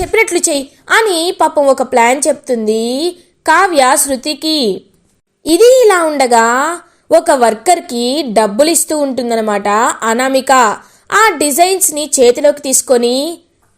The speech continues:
"కావ్య, రా, సీఈఓగా గెలిచినా అందరి మనసుల్లో నువ్వు గెలిచావు.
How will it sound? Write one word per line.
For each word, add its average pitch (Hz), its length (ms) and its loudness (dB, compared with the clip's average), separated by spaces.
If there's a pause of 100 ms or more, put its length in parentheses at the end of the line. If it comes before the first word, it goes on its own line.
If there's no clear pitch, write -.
"కావ్య, 226 400 2 (1080)
రా, 262 220 2 (100)
సీఈఓగా 415 720 4 (140)
గెలిచినా 294 680 -2 (480)
అందరి 269 460 0
మనసుల్లో 302 680 0 (220)
నువ్వు 254 380 0
గెలిచావు. 262 500 0